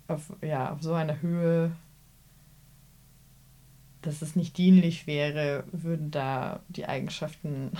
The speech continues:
<laughs> quasi noch weiter gespreadet werden. <laughs> Ja, sondern, ja, eine gute Wut, glaub ich, wäre,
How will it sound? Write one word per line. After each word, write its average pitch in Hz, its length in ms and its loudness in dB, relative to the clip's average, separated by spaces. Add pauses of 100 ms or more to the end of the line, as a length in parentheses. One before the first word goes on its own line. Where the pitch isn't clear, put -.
(140)
<laughs> 208 1600 6
quasi 147 720 0 (580)
noch 139 160 -2
weiter 143 340 -2
gespreadet 147 640 -2
werden. 139 600 -6
<laughs> 247 1160 10 (800)
Ja, 143 400 4 (160)
sondern, 147 680 -2
ja, 165 220 2
eine 170 220 2
gute 196 420 2
Wut, 147 380 -4 (180)
glaub 135 260 -2
ich, 147 300 -6
wäre, 143 720 -4